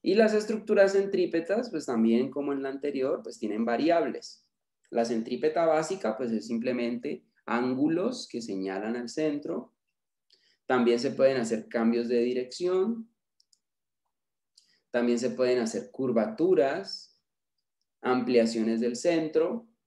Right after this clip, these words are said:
como estamos viendo en el ejemplo. Y estos ya son ejemplos de radiación, ¿sí? A nivel gráfico. Entonces miren que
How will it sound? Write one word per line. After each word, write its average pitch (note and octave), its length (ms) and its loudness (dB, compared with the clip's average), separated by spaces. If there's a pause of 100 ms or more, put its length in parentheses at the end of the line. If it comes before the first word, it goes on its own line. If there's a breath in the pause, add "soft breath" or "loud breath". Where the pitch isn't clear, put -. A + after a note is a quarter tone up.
(280)
como - 160 -16
estamos G2 340 -8
viendo G#2+ 260 -4
en A2 80 -6
el A2 100 -4
ejemplo. C3+ 680 -8 (1600)
Y F3+ 160 8
estos G#3 380 2
ya D3 120 4
son C#3+ 200 0
ejemplos C#3+ 640 0
de C#3 120 0
radiación, C3+ 840 -4 (680)
¿sí? G#2+ 480 -10 (560)
A G#2+ 100 -4
nivel G2+ 320 2
gráfico. - 480 -4 (1500 soft breath)
Entonces E3 240 4
miren G#3 240 4
que F3 500 4